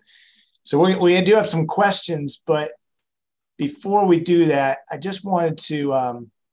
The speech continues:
to share a few overview slides just for, for those who haven't been as engaged in our process. Um, so let me share my screen.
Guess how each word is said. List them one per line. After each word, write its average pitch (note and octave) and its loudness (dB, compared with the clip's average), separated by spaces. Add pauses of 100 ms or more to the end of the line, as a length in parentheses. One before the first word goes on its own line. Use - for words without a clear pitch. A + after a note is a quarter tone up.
(640)
to C3+ -8
share D3+ 0
a C#3 -2
few E3 0
overview D3 0
slides C3+ -4
just - -14
for, C3+ -8
for D#3 -6
those D3 2
who C3+ 0
haven't D3 2 (220)
been D3 -4
as C3+ -4
engaged C3+ -6
in C3 -8
our B2+ -4
process. C3+ -2 (100)
Um, A#2+ -12 (920)
so - -14
let C#3+ -2
me C#3 0
share C#3 -2
my B2+ -2
screen. B2+ -6